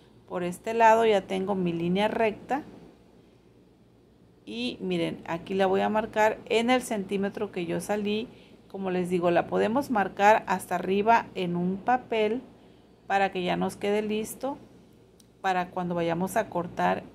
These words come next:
este molde en la tela. Puede salir hasta arriba, hasta donde ustedes quieran de largo esta cinta para anudar. Recortamos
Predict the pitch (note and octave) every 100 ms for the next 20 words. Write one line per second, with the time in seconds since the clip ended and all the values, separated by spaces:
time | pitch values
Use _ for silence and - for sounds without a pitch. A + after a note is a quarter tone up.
0 | - F3 F#3 F3+ F3+ - G3 G3 F#3+ F3+
1 | F3+ G3+ - E3+ E3 D#3+ E3 - D#3+ D#3
2 | - - - - - - - - A#3 C#4+
3 | - A#3+ G#3+ G#3+ - F3 F3+ F#3 F3+ G#3+
4 | B3 D#4 D#4 A#3+ G3+ F3 E3 D#3+ F3 E3+
5 | F3+ - F3 F3 G3 G#3 - - - -
6 | - F3 F3+ E3+ F3 F3+ F#3+ A3 - -
7 | E3+ E3+ - G3 - F#3 F#3+ G3 F#3+ E3
8 | D#3+ D3+ D3+ - - - - - - -
9 | - - - - - F#3+ G3 G#3 G#3 A#3
10 | A#3 - G#3+ G3+ G#3+ G#3